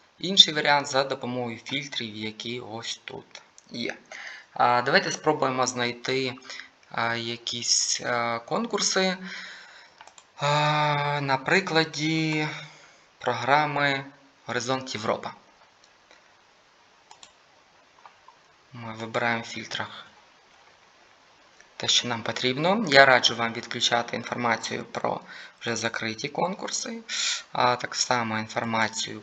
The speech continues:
про тендери. А, і тут ми можемо так само ввести якесь ключове слово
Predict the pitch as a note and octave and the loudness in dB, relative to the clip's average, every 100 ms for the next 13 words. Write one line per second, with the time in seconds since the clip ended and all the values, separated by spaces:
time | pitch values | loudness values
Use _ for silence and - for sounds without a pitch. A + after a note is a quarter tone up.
0 | - A2 A2 - - - A2 A#2 A#2 D#3 | -6 -4 -4 -6 -4 0 2 0 0 0
1 | F#3 G#3+ A3+ - - - - - - - | 2 0 -4 -10 -10 -8 -10 -14 -4 6
2 | C3+ C#3 C#3+ D#3 F#3+ G3 F#3 D3 C3+ B2+ | 10 10 8 4 0 0 2 2 4 2
3 | B2 - A#2+ A#2 A#2+ - A2+ A#2+ - A2+ | 2 2 2 4 2 2 -6 -2 -4 0
4 | - B2 B2 - F3+ F#3 E3+ - | 2 2 2 8 8 8 4 0